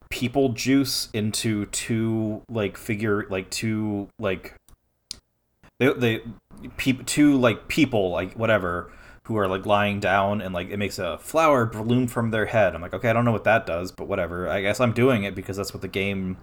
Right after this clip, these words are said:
is telling me to do," uh, you know, through its, its, uh, motioning or whatever. Um, and then after you do that, you get plugged into what,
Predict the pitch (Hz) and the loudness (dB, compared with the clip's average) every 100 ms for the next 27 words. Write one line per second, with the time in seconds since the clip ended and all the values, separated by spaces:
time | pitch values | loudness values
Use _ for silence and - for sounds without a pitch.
0 | - - - - - - - - - - | -16 -20 -20 -20 -20 -20 -20 -18 -14 -8
1 | 101 - 104 104 95 87 104 87 80 - | -6 -2 -2 0 -2 -2 -2 -2 -4 -10
2 | - - - - 87 80 76 78 - - | -20 -20 -14 -2 -2 0 -4 -8 -14 -10
3 | 95 82 - 101 92 80 - - 92 - | -10 -10 -8 -4 -4 -4 -8 -8 -10 -8
4 | - - - - - - 85 82 78 80 | -12 -12 -18 -20 -18 -8 -6 -6 -8 -12
5 | - - - - - - 107 104 - 85 | -16 -20 -20 -20 -16 -6 -2 -2 -4 -6
6 | 80 85 87 82 80 90 - - - - | -8 -8 -8 -8 -8 -10 -12 -20 -20 -20
7 | - - - 92 90 85 82 80 - 104 | -20 -2 4 6 4 2 -6 -14 -8 -6
8 | 98 110 110 131 - 185 170 139 156 151 | -2 0 2 0 0 -4 -4 0 0 2
9 | 135 156 175 - - 110 110 135 117 - | 2 2 2 -4 -10 -8 0 0 0 -8
10 | - 143 160 175 175 160 160 - 147 147 | -4 2 2 0 -2 -2 -4 -2 0 2
11 | 135 - 110 127 - | -2 -2 0 0 -2